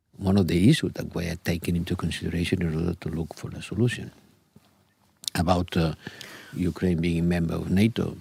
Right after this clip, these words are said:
there is nothing on the table. There is not a proposal, there is not, uh, anything that has to be discussed in concrete terms, but I don't see why we should accept that it will never happen. It's not in our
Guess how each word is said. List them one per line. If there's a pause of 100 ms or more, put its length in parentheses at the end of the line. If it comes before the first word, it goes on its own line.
(280)
there
is
nothing
on
the
table. (1400)
There
is
not
a
proposal,
there
is
not,
uh, (880)
anything
that
has
to
be
discussed
in
concrete
terms,
but (680)
I
don't
see
why
we
should
accept
that
it
will
never
happen.
It's
not
in
our